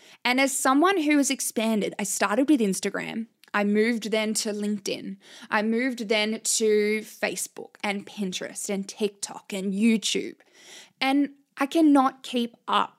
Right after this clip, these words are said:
The amount of times I have told myself, "I'm gonna start taking TikTok seriously." But why? I ask myself, "Why do I need to be on TikTok?"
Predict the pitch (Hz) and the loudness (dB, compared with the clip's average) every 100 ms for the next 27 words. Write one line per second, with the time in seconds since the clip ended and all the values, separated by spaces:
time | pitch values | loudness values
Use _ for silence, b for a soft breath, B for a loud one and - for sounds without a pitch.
0 | _ _ - 262 262 262 262 302 339 - | _ _ 0 4 4 4 4 4 4 0
1 | - 247 254 226 196 196 214 214 208 - | -2 2 4 2 0 0 2 2 0 2
2 | 254 294 247 214 202 185 - - 269 339 | 4 4 2 0 -2 -4 -4 -6 -2 0
3 | 330 - 262 240 - 208 208 226 220 214 | 0 0 -4 -4 -8 -6 -2 -2 -2 -6
4 | - 254 254 - 311 339 285 - 151 - | -4 -4 -2 0 6 8 8 6 -2 -8
5 | - _ _ b b b b b b _ | -14 _ _ b b b b b b _
6 | 330 294 294 302 359 - 202 - 262 277 | 2 4 4 4 0 -4 -10 -4 0 2
7 | 302 - 294 262 208 - - - 208 240 | 2 2 -2 0 -2 -6 -12 -8 0 2
8 | 254 294 320 277 294 262 254 254 240 226 | 4 2 2 2 2 4 2 2 2 2
9 | 226 262 233 226 220 220 285 - 220 - | 0 0 0 0 0 0 -4 -4 -6 -8
10 | - | -20